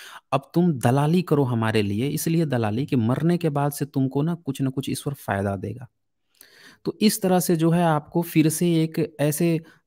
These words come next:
चरम में घुसेड़ दिया जाता है, जहाँ से आपका एक्चुअल जो आपकी वास्तविकता है, आपकी जो पर्सनैलिटी है, वो ज़मींदोज कर दी जाती है। और वहाँ पे वो जो तीसरा बंदा अपनी जो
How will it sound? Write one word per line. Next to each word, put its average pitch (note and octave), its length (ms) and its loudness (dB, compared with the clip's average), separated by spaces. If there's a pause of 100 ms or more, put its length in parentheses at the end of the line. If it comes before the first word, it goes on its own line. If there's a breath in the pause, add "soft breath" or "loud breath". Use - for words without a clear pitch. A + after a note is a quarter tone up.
(100)
चरम E3+ 300 4
में E3 180 2
घुसेड़ E3 460 2
दिया C#3+ 260 2
जाता A2+ 340 0
है, D#3 180 -2
जहाँ C#3 300 -2
से C#3+ 160 -4
आपका C#3 360 -4
एक्चुअल C#3 580 -2
जो C3+ 340 -2 (440 loud breath)
आपकी A#2 300 -2
वास्तविकता A#2 760 -2
है, C3+ 200 0
आपकी A#2+ 300 -2
जो A2+ 120 0
पर्सनैलिटी B2 800 -2
है, C3+ 240 -4 (280)
वो B2+ 100 -2
ज़मींदोज A2 640 0
कर G2 180 -6
दी G2 160 -6
जाती G2 440 -6
है। F#3 100 -4 (640 loud breath)
और B2 140 0
वहाँ C3+ 420 2
पे E3 260 2 (180)
वो C#3+ 140 0
जो D#3+ 120 0
तीसरा E3 420 -2
बंदा D3+ 360 2
अपनी C#3+ 260 2
जो C#3 380 0